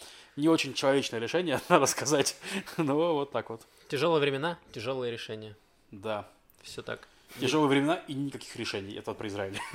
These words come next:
Speaker 1: <laughs> Тяжелые времена, и решения мы примем через месяц.
Speaker 2: Да.
Speaker 1: <laughs> Тяжелые времена, бюджет <laughs> на две тысячи двадцатый год примем в двадцать первом. <laughs> Вот, да.
Speaker 2: Скорее
Speaker 1: Да.
Speaker 2: всего. Эм, был случай, я не знаю, как его характеризовать, забавный, наверное, немножко странный и удивительный.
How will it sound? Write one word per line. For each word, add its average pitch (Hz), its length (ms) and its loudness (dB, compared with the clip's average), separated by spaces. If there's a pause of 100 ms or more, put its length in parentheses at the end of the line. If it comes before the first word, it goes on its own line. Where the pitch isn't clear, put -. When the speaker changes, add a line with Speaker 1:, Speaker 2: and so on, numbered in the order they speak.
(180)
Speaker 1:
<laughs> 190 1000 4
Тяжелые 180 260 8
времена, 180 280 6
и 160 160 4
решения 170 340 4
мы 143 80 2
примем 156 180 4
через 131 200 0
месяц. 113 340 -2 (160)
Speaker 2:
Да. 139 280 6
Speaker 1:
<laughs> - 200 -2
Тяжелые 190 280 10
времена, 196 380 6
бюджет 156 320 2 (200)
<laughs> - 160 -16
на 175 300 0
две 165 160 -6
тысячи 156 220 -6
двадцатый 151 240 -2
год 185 140 4
примем 165 200 2
в - 20 -2
двадцать 143 180 -4
первом. 104 220 -4 (260)
<laughs> - 280 -6
Вот, 131 140 -4 (180)
да. 120 280 0 (640)
Speaker 2:
Скорее 131 300 0
Speaker 1:
Да. 127 60 0
Speaker 2:
всего. 117 300 -2 (480)
Эм, 139 400 0 (520)
был 143 260 2
случай, 151 480 0
я 127 160 -6
не 143 80 -2
знаю, 139 200 2
как - 140 -12
его 127 140 0
характеризовать, 127 580 -2
забавный, 131 460 2
наверное, 127 400 -2
немножко 123 400 -4
странный 143 400 0
и - 20 -4
удивительный. 113 640 -6